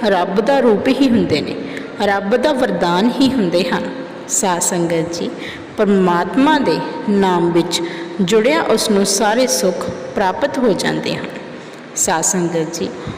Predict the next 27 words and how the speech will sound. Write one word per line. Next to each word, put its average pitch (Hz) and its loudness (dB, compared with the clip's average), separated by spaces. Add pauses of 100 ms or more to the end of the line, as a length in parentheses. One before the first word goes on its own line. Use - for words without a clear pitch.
(260)
ਉਸ 220 4
ਦਾ 196 0 (300)
ਲੋਕ 214 6 (160)
ਪਰਲੋਕ 220 2
ਵੀ 180 4 (180)
ਸਵਰ 254 2
ਜਾਂਦਾ 170 -2
ਹੈ। 185 -6 (1000)
ਸਾਧ 185 0
ਸੰਗਤ 170 0
ਜੀ, 202 -4 (320)
ਪ੍ਰਭੂ 294 4
ਦੇ 339 4
ਨਾਮ 302 6
ਵਿੱਚ - 2 (400)
ਜੁੜਨ 233 4
ਦੀ 269 4
ਇਹ 262 0
ਚੰਗੀ 240 4
ਮੱਤ 208 2 (300)
ਗੁਰੂ 214 4
ਦੀ 302 4
ਕਿਰਪਾ 254 0
ਨਾਲ 214 2
ਹੀ 330 4
ਮਿਲਦੀ 165 2
ਹੈ। - -6